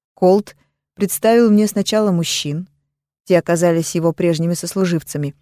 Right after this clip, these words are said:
И, конечно, все они были горгульями. На ужин также позвали их детей, учившихся в академии, а с одним из мужчин приехала дочь, чтобы навестить брата.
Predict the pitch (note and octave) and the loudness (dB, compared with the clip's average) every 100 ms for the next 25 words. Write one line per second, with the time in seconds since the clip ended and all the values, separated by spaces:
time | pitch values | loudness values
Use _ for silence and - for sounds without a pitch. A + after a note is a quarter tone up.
0 | _ _ G3+ G3+ G#3 B3 A3+ G3+ - A3+ | _ _ -2 2 2 2 0 -2 0 2
1 | A3 G3+ F3+ G3+ G3+ - _ F#3 F#3+ G3+ | 2 2 4 4 2 -2 _ -2 0 2
2 | G3+ D3 C3+ C3+ - _ _ _ F#3+ G#3 | 2 0 -4 -8 -12 _ _ _ 2 4
3 | B3 C4 A#3+ A#3 A3+ G#3+ F#3+ F#3 G3 A3 | 4 4 2 0 -2 -2 -2 0 2 2
4 | G#3 F3 G3+ - D3+ E3 - F#3+ F#3 - | 2 0 -4 -2 -2 -2 -4 -6 -6 -8
5 | - F3 F3 F#3+ F#3 G3 G3 F#3+ - - | -10 -6 -6 -4 -2 0 2 0 -2 -4
6 | F3 F#3 F#3+ C4 B3+ A3+ A3+ - C#4+ A#3+ | -2 2 4 4 4 4 2 2 -2 0
7 | A#3 C4+ B3+ A#3+ E3 D#3+ - - _ - | 0 0 2 0 2 -2 -2 -12 _ -8
8 | E3+ D#3+ E3+ E3 - D#3 D3+ D#3 D3 D3 | -6 -2 -2 -4 -4 -8 -4 -4 -6 -8